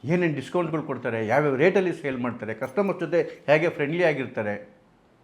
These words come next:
ಎಲ್ಲವನ್ನ ಸ್ಟಡಿ ಮಾಡಿದ್ರು. ಎಲ್ಲಿ ಪರ್ಚೇಸ್ ಮಾಡ್ತಾರೆ, ಏನು ರೇಟಿಗೆ ಪರ್ಚೇಸ್ ಮಾಡ್ತಾರೆ, ಎಲ್ಲವನ್ನ ದಿವಸ ನೋಡಿದ್ರು. ಬಿಯಾನಿಯವರ ಮನಸ್ಸಲ್ಲಿ ಐಡಿಯಾ ಪಕ್ಕಾ ಆಗಿತ್ತು.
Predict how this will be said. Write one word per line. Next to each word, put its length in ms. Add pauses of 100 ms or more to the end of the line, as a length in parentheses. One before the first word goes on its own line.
(1400)
ಎಲ್ಲವನ್ನ 800
ಸ್ಟಡಿ 260
ಮಾಡಿದ್ರು. 420 (160)
ಎಲ್ಲಿ 220
ಪರ್ಚೇಸ್ 420
ಮಾಡ್ತಾರೆ, 600 (520)
ಏನು 260
ರೇಟಿಗೆ 260
ಪರ್ಚೇಸ್ 360
ಮಾಡ್ತಾರೆ, 540 (640)
ಎಲ್ಲವನ್ನ 560
ದಿವಸ 320 (380)
ನೋಡಿದ್ರು. 580 (340)
ಬಿಯಾನಿಯವರ 680
ಮನಸ್ಸಲ್ಲಿ 540
ಐಡಿಯಾ 400 (100)
ಪಕ್ಕಾ 320
ಆಗಿತ್ತು. 840